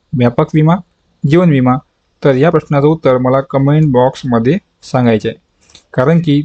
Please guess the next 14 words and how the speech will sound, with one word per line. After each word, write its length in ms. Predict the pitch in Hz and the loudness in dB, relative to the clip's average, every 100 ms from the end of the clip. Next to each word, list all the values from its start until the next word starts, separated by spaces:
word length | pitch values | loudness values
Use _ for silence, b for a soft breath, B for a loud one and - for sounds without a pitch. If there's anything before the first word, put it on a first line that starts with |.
| - | 0
तुम्ही 260 | 139 151 | 0 2
फक्त 280 | 151 135 - | 0 -4 -2
व्हिडिओ 280 | 147 135 139 | 0 0 0
पाहतायत, 440 | 127 120 135 147 - - | -2 -2 -2 -2 -4 -4
लाईक 300 | 123 139 156 | 0 0 -2
करताय, 280 | 151 147 156 | -4 -2 0
मला 240 | 139 131 | 0 0
खूप 240 | 139 156 - | 0 -2 -2
चांगले 220 | 156 156 | 0 0
वाटले 260 | 151 147 151 | 2 0 2
तुम्ही 180 | 156 131 | 2 2
लाईक 160 | 135 - | 0 0
करताय 260 | 147 151 | 0 2
व्हिडिओ, 280 | 147 143 156 | 0 2 0